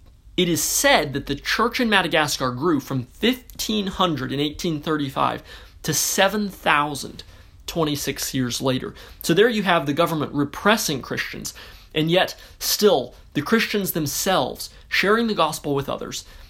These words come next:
and using the resources that they have, the Bible and the Pilgrim's Progress being those main resources, and still coming out victorious at the end of that time.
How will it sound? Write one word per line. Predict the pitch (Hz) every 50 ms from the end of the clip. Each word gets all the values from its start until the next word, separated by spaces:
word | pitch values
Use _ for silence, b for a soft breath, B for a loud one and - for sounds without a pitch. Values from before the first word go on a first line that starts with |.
| B B B -
and | 156 156 160 160 151 151 -
using | 147 160 170 196 226 247 247 269 262
the | 240 208
resources | 185 190 185 - 175 165 165 - 170 147 -
that | 156 156
they | 160 160
have, | 160 151 131 123 117 117
the | 127
Bible | 117 127 127 147 165 170 196 202 208 202 B B B B B -
and | 151 151
the | 156
Pilgrim's | 143 - - 175 170 170 170 160
Progress | - - 165 143 123 120 127 -
being | - 147 151 147 143
those | 143 143 135
main | 139 135 135 143 156 160 151
resources, | 135 135 135 131 - - - - - - - - - - - - - - - - - - - - - - - - - - - - -
and | - 143 139 135 131 123 B B B B B B B
still | - - - - 175 170 156 135
coming | - - 180 180 202 190 160
out | 120 - -
victorious | 127 135 131 - - 147 143 131 120 123 123 127 -
at | 131 123
the | - 135
end | 127 120 120
of | 127 -
that | - - -
time. | - - - - -